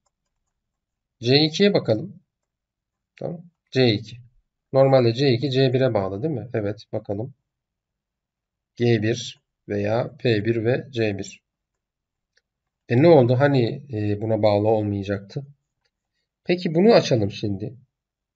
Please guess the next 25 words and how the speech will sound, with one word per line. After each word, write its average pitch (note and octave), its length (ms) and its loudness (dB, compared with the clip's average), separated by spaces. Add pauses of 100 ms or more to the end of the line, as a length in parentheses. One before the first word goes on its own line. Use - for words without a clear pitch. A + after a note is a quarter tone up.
(640)
G D#3 400 4
bir G#3+ 300 -4
zaten C#3 640 0 (100)
A A#2 200 2
ve G2+ 140 -4
B'nin A2 400 -2
endlenmesi. G2+ 760 -6
Ona A#2 320 -4
bir G#2+ 60 -12
şey A#2+ 220 -6
yapmıyorum. A2+ 500 -12 (1500)
P F3 280 6
bir F#3+ 340 0 (600)
o C#3 160 2
da A2+ 140 2
duruyor. G2+ 440 -6 (880)
Peki F3+ 260 -6
C C3+ 280 6
bir F3 200 0
neydi? A#2 420 -2 (400)
Bakın A2+ 240 -4
C A#2 300 0
bir G#2 180 -4
de A#2+ 100 -2
şuydu. G#2 420 -8